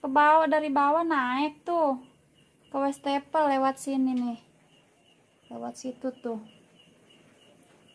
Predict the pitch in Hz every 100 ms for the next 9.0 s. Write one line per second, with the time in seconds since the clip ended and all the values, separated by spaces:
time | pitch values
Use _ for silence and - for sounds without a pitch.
0 | _ _ - _ - - 247 240 240 226
1 | 214 - - - 370 440 523 466 539 554
2 | - _ _ _ _ _ _ _ _ _
3 | _ _ 254 220 _ _ _ _ _ _
4 | - 247 240 254 254 262 277 277 262 233
5 | - - - _ _ _ _ - - -
6 | _ _ _ - _ _ _ _ _ -
7 | 262 254 285 285 294 320 359 320 269 269
8 | 277 269 320 415 330 262 254 247 247 -